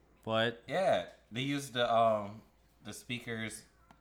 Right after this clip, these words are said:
Speaker 2: like, they used the sounds, uh, I think it was this, um, they did, Fender helped them out with the audio, with the audios and everything, with the cars and their, and all that. It was pretty cool.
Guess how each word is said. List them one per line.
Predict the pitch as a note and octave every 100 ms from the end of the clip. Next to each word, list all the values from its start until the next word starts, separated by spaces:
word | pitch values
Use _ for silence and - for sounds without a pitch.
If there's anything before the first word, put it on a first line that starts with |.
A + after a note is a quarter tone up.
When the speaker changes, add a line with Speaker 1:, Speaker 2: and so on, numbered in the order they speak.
| -
Speaker 2:
like, | G#2+ G#2+
they |
used | A2+ A#2
the | G#2
sounds, | G#2+ A2 G2+ -
uh, | G2+ F#2 F2 E2 - - - _ - - -
I | C3
think | A3+ G3
it | C3+
was | A#2+ A2+
this, | G#2+ F#2 -
um, | - F#2+ F2+ E2 D#2 D#2+ - _ _ _ _ -
they | G2+
did, | - A#2 A#2 G#2+ G2 - _
Fender | - A#2 A2
helped | G2 G#2+
them | G#2+ G#2+
out | G#2
with | F#2 -
the | F#2
audio, | F2+ G2+ G#2+ F#2 F2 E2 - - - - - - -
with | F#2+
the | F#2+
audios | E2+ G2+ G#2+ F#2 E2+ E2 - -
and | F2
everything, | F2+ E2+ E2 F2 D#2+
with | E2
the | -
cars | G2 G2+ F#2+
and | D#2+
their, | D2+ D2+ C2+ -
and | E2+
all | E2 D2+
that. | D2 D2 - _ _ _ _ _ _ _ -
It |
was | A2+ C3
pretty | - D#3 C3
cool. | D3+ G#2+ D2